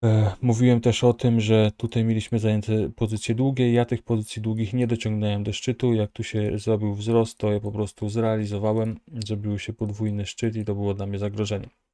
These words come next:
Żadnych tutaj, e, dołączeń później już nie robiłem. Ta cena już beze mnie dotarła do, e, do tej strefy, którą wyzna-, oznaczyłem, e, we wtorek jako cel.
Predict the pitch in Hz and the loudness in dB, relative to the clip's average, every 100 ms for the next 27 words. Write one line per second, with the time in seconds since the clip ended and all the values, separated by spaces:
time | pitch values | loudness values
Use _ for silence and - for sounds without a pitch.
0 | _ _ _ _ _ _ _ _ _ 110 | _ _ _ _ _ _ _ _ _ -12
1 | 104 113 117 120 113 120 113 110 107 107 | 0 2 4 2 0 -4 0 2 2 2
2 | 104 107 110 104 104 104 101 110 107 107 | 0 2 2 0 -2 -8 -6 -6 -4 -6
3 | - 123 120 113 113 107 101 - 104 101 | -2 -2 -2 -2 -4 -4 -6 -6 -4 -4
4 | 107 113 110 107 104 104 - 107 104 101 | -2 -2 0 -2 -2 -4 -2 0 0 -2
5 | 101 98 - _ _ _ _ 107 101 107 | -2 -4 -6 _ _ _ _ -8 -2 -2
6 | - 98 - 107 - - 101 98 95 104 | -2 -6 -2 -4 -4 -12 -8 -8 -8 -8
7 | 101 98 - - 120 107 104 - 104 104 | -8 -10 -12 -8 -6 -4 -4 -4 -6 -6
8 | - 110 101 - - 110 101 107 101 - | -8 -8 -8 -10 -8 -6 -4 -6 -6 -6
9 | 104 107 - 113 101 | -8 -8 -6 -4 -4